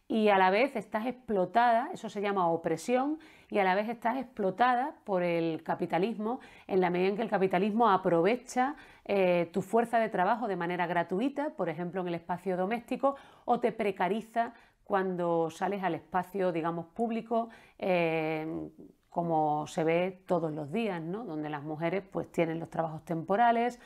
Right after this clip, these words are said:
con mayor, eh, precariedad, eh, más inferiorizados desde el punto de vista de, de su evaluación social.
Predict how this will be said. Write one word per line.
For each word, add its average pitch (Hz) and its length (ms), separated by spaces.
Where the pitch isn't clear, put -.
con 180 160
mayor, 170 540
eh, 160 680
precariedad, 170 800
eh, 165 480
más 170 360
inferiorizados 170 920
desde 170 200
el 151 60
punto 175 320
de 156 120
vista 165 340
de, 156 300
de 160 380
su 170 200
evaluación 156 600
social. 240 640